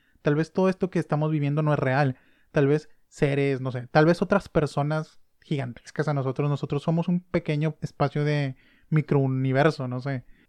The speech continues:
Tal vez ellos toman nuestras acciones, tal vez ellos dicen qué es lo que tenemos que hacer, tal vez ellos nos tienen calculado todo lo que haremos. Puede que nosotros seamos parte de una simulación, así como también lo trata la película de Matrix, así que, así que también es interesante analizar esta teoría.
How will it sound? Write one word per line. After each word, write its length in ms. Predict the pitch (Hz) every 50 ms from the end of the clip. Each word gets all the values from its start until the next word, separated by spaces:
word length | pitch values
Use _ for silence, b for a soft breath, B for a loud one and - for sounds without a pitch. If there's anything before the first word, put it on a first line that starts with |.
| b b _
Tal 140 | - 156 147
vez 120 | 147 139
ellos 200 | 156 151 151 147
toman 180 | - 156 147 143
nuestras 260 | 143 139 - 131 123
acciones, 580 | 131 127 - - 151 147 151 147 147 147 139 -
tal 160 | - 139 131
vez 180 | 135 135 127 143
ellos 320 | 135 135 135 131 - -
dicen 360 | - 143 135 131 - 156 143 135
qué 120 | - 139
es 60 | 139
lo 120 | 143 139 -
que 80 | -
tenemos 320 | - 135 127 123 120 120 -
que 100 | - 123
hacer, 400 | - - 147 147 147 143 139 -
tal 180 | - 131 127
vez 140 | 127 127 131
ellos 200 | 131 127 131 127
nos 220 | 131 131 123 -
tienen 240 | _ - 131 127 127
calculado 440 | - 143 131 - 131 131 127 127 127
todo 120 | - 127
lo 120 | 127 127 123
que 80 | -
haremos. 500 | 120 123 143 147 139 139 135 135 - - _ _ _ _ _ _ _ -
Puede 200 | 160 160 165 160
que 80 | 190
nosotros 360 | 180 165 - 160 151 175 175
seamos 300 | - 165 147 147 156 151
parte 260 | - - 151 - - 170
de 40 |
una 120 | 165 165 147
simulación, 540 | - 143 135 131 127 120 - 165 165 143 - _
así 220 | - 139 - 151
como 240 | - - 175 190 196
también 260 | - 170 139 135 147
lo 100 | 165 156
trata 260 | - 160 156 151 175
la 80 | 165 143
película 380 | - 139 135 135 - 151 151 143
de 100 | 127 123
Matrix, 500 | 127 143 151 - 131 120 - - - -
así 220 | 135 127 - 139
que, 460 | 127 - 143 135 135 135 131 123 117 117 _ _ _ _
así 220 | - 135 123 147
que 100 | 139 -
también 260 | - - 139 143 143 147
es 100 | - 160
interesante 420 | 147 151 139 - 147 139 - 143
analizar 420 | 143 139 139 135 127 - 127 123
esta 220 | 123 - - 131 123
teoría. 480 | - 127 123 165 180 143 110 - _